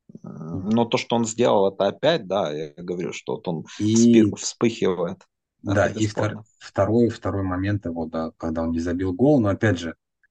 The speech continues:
Speaker 2: он не забил гол, но он открылся, он получил мяч, то есть Тео
Speaker 1: И,
Speaker 2: его
Speaker 1: по идее, он
Speaker 2: увидел,
Speaker 1: всё-таки
Speaker 2: отдал.
Speaker 1: делал всё правильно?
Speaker 2: Он всё делал правильно, но исполнительского мастерства не
Speaker 1: Рачана, да?
Speaker 2: хватило.
Speaker 1: Не,
Speaker 2: Нет,
Speaker 1: стоп,
Speaker 2: ну
Speaker 1: стоп, исполнительского. То есть, э, он, если он всё делал правильно, то мы,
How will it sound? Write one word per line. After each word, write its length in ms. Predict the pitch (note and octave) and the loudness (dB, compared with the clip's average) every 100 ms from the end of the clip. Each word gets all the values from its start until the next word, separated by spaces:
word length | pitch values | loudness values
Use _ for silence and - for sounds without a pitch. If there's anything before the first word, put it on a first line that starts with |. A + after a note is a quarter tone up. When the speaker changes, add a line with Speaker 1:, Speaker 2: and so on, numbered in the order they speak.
| - | -4
Speaker 2:
он 140 | G#2 | 0
не 120 | G#2+ | 2
забил 340 | F#2+ G2 G2 G2 | 2 0 0 -2
гол, 320 | F2+ C#3+ E3+ | 0 2 2
но 460 | B2 G#2 G2+ G2 F#2+ | 2 2 0 -2 -4
он 240 | G2+ G2+ | -4 -4
открылся, 720 | F2+ - F#2+ G2 - C#3 E3+ - | -4 -4 -4 -4 -4 -4 -4 -4
он 160 | G#2 F2+ | -4 -2
получил 360 | G2+ F#2+ - | -4 -4 -4
мяч, 340 | F2+ G2 C3 - | -2 0 -2 -2
то 80 | F2+ | -6
есть 160 | - _ | -6 _
Тео 120 | - F#2+ | -4 -2
Speaker 1:
И, 60 | F2 | 0
Speaker 2:
его 100 | E2+ | 0
Speaker 1:
по 140 | - D#3 | 2 4
идее, 240 | A#2 - | 6 6
он 80 | C#3+ | 6
Speaker 2:
увидел, 20 | |
Speaker 1:
всё-таки 380 | - - - D#3+ | 4 2 4 4
Speaker 2:
отдал. 0 | |
Speaker 1:
делал 260 | D#3 D#3+ | 6 6
всё 200 | D#3 - | 4 0
правильно? 560 | D#3 F3 A3 D#3+ G#2+ A2 _ _ - | 2 4 4 2 -4 -8 _ _ 0
Speaker 2:
Он 160 | B2 | 2
всё 220 | B2 - G#2+ | 4 2 2
делал 280 | G#2 F#2+ | 2 0
правильно, 460 | E2+ A#2+ C#3+ D3+ A#2+ | 2 2 4 4 4
но 220 | G#2 G2 - | 2 -2 -4
исполнительского 600 | - G#2+ G#2 A2 A2+ - F#2+ | -16 -8 -4 -2 -2 -6 -6
мастерства 500 | F#2 - - - A2 | -6 -8 -6 -2 0
не 100 | G2+ | 0
Speaker 1:
Рачана, 400 | G2 F#2+ F2+ G2+ | 0 -2 0 -2
да? 160 | E2+ | -2
Speaker 2:
хватило. 80 | D#2+ - _ _ _ _ _ _ | -6 -12 _ _ _ _ _ _
Speaker 1:
Не, 140 | D3 A#2+ | 4 6
Speaker 2:
Нет, 20 | |
Speaker 1:
стоп, 360 | C#3+ E3 C3+ A#2+ | 6 6 4 4
Speaker 2:
ну 20 | |
Speaker 1:
стоп, 260 | B2+ A#2+ | 4 2
исполнительского. 880 | A2+ D3 B2 A#2 - G2+ - F#2+ - - - - | -2 2 2 2 -2 -10 -4 -2 -2 -8 -18 -2
То 80 | A#2+ | -2
есть, 200 | - A#2+ | 2 4
э, 60 | |
он, 540 | G#2 F#2+ B1+ - C3+ - | 6 6 4 4 2 2
если 300 | B2+ B2+ C3+ | 2 2 2
он 180 | C3 C#3+ | 0 -2
всё 180 | - A#2+ | -4 0
делал 320 | B2 A#2 A2 | 2 2 2
правильно, 420 | A2+ D3+ G3 E3+ | 0 0 0 -4
то 160 | - A2 | -4 -4
мы, 220 | A#2+ | -4